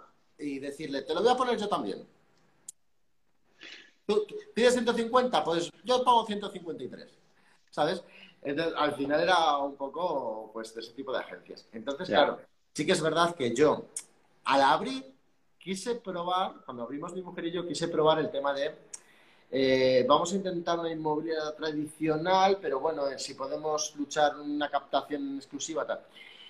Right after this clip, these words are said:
Speaker 1: Pero luego ya vi que no, que realmente yo no me sentía bien para nada haciendo eso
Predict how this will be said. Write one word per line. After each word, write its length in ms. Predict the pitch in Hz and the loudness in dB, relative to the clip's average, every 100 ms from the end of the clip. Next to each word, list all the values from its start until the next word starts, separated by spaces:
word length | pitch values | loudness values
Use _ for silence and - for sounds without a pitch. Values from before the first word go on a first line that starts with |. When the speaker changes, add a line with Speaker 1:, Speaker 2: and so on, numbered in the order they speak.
| - _ _ _ _ | -20 _ _ _ _
Speaker 1:
Pero 200 | 143 135 | 4 6
luego 280 | 139 139 135 | 8 6 6
ya 340 | 131 123 123 - | 4 4 4 0
vi 280 | 117 110 113 | -10 -10 -8
que 180 | 113 113 | -4 -4
no, 300 | 101 107 127 | -4 -6 -4
que 280 | 98 95 95 | -2 -2 -2
realmente 500 | 98 98 113 113 101 | -2 -2 -4 -6 -4
yo 360 | 98 110 120 120 | 0 2 2 0
no 300 | 107 107 113 | -2 0 0
me 100 | 123 | 0
sentía 500 | 120 117 110 139 123 | -2 -8 -4 4 4
bien 280 | 117 117 120 | 4 -4 -2
para 220 | 117 101 | -2 0
nada 200 | 101 104 | -2 -4
haciendo 300 | 107 104 98 | -6 -10 -10
eso 280 | 101 170 - | -8 -8 -10